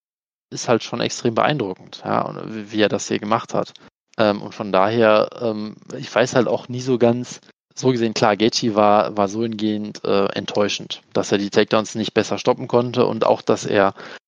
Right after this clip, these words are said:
es überhaupt nicht geschafft hat, den, den Druck von, von Habib irgendwie umzukehren oder sowas in der Art. Ja, also er wurde ja schon von, von Habib hinten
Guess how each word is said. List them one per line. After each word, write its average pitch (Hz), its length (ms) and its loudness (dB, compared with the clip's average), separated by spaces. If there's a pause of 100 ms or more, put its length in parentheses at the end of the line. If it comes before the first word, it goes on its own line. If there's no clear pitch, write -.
(120)
es - 120 -8
überhaupt 117 400 0
nicht 120 140 -4
geschafft - 400 -2
hat, 110 140 2 (180)
den, 101 320 -2
den 98 260 -2
Druck 107 280 -2
von, 104 400 -2
von 107 260 -8
Habib 101 320 -4
irgendwie 117 280 -4
umzukehren 104 640 -2
oder 98 180 -6
sowas - 280 -8
in 110 60 -8
der - 80 -2
Art. - 240 -4 (440)
Ja, 107 80 2
also 104 160 4
er 101 120 4
wurde 117 160 4
ja 113 80 6
schon 120 200 -4
von, 117 320 -4
von 117 180 -8
Habib 107 280 -4
hinten 120 300 -10